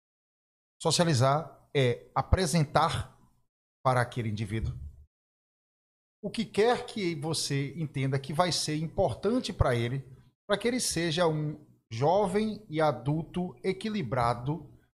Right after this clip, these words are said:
tenha respostas emocionais, comportamentais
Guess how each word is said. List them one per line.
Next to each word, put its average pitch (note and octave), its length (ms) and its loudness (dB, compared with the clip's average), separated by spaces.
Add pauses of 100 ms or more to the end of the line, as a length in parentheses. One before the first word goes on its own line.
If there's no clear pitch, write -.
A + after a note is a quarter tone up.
(180)
tenha F3 160 0
respostas G#3+ 1080 0
emocionais, E3 800 0
comportamentais C#3+ 960 -4